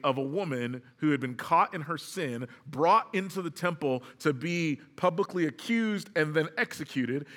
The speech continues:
And Jesus, in a way that only Jesus can do, disrupts what's going on by asking the question, "Hey, if whoever is perfect, has lived out the standard perfectly, a-, any of you who's not trespassed, who's not,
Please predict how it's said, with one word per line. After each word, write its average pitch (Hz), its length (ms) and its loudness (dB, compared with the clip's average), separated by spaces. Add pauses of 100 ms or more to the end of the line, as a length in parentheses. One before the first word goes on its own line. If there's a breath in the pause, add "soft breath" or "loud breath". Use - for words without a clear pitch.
(100)
And 147 160 2
Jesus, 185 580 -2 (160 loud breath)
in 143 320 0 (100)
a 160 180 -2
way 151 200 6
that 175 140 4
only 185 240 2
Jesus 170 460 -4
can 151 200 -4
do, 139 400 4 (220 loud breath)
disrupts 185 680 4
what's 160 180 -2
going 160 380 2
on 139 340 4 (160 loud breath)
by 139 160 6 (100)
asking 202 440 4
the 233 80 0
question, 151 500 0
"Hey, 165 300 6
if 127 220 0
whoever 202 540 4 (160 loud breath)
is 143 140 -2
perfect, - 600 -2
has 131 140 -4
lived 185 280 4
out 185 160 2
the 160 80 -4
standard 165 480 -2
perfectly, 127 520 -6 (220 loud breath)
a-, 208 180 4
any 254 220 6
of 196 160 4
you 190 320 2 (120)
who's 170 260 -2
not 185 440 4
trespassed, 170 800 4
who's 170 180 -2
not, 202 240 6